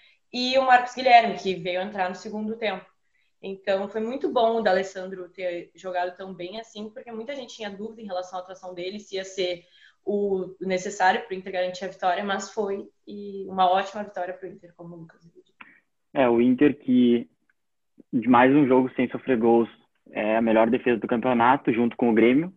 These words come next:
Speaker 2: mas o Grêmio tem um jogo a menos, e tem a me-, o melhor ataque do campeonato. O Inter que, nos últimos,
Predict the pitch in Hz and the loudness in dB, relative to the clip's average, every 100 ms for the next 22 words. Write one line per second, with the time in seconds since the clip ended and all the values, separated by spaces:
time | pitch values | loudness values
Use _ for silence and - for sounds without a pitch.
0 | _ _ 110 104 104 107 104 107 107 107 | _ _ -6 -2 2 2 0 0 0 2
1 | 113 113 120 170 - _ - - - - | 2 2 2 -2 -6 _ -20 -20 -20 -20
2 | - _ _ 139 143 147 151 143 147 143 | -20 _ _ 6 8 8 6 8 8 6
3 | 139 139 135 127 143 131 - - 143 160 | 6 6 6 4 2 0 -2 -6 -4 -2
4 | 143 - 104 101 101 101 120 113 - 110 | -2 -2 -4 -2 -2 0 -2 -2 -4 0
5 | 110 107 _ - - - 117 117 110 123 | 0 -2 _ -20 -14 -4 0 0 0 0
6 | 120 | 0